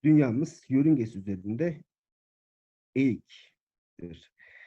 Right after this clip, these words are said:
Dünyanın güneşe göre konumu yıllık harekete göre değişir arkadaşlar.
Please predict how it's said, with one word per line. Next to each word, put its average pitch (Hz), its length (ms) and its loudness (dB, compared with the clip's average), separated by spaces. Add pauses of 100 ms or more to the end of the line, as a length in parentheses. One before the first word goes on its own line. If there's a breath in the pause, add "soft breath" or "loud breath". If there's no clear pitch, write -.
(1300 soft breath)
Dünyanın 202 560 2
güneşe 202 360 2
göre 185 300 -2
konumu 165 600 0 (1600)
yıllık 180 320 2
harekete 151 360 -2
göre 127 380 -4
değişir 107 280 -6
arkadaşlar. 85 680 -14